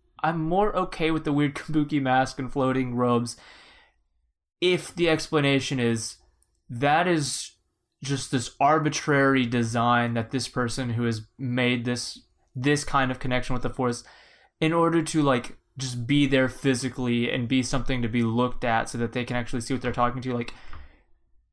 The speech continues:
it's just this thing that they decided to look like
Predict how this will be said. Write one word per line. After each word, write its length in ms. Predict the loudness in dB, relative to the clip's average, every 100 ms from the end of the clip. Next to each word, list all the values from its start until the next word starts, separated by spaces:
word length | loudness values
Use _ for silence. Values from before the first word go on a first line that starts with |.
| -2
it's 220 | 0 0
just 200 | -2 0
this 260 | 2 0 -4
thing 460 | _ 0 2 2
that 120 | 2
they 100 | 2
decided 540 | 2 2 2 2 2 2
to 160 | 0
look 340 | 2 2 0 0
like 480 | -2 -2 -4 -12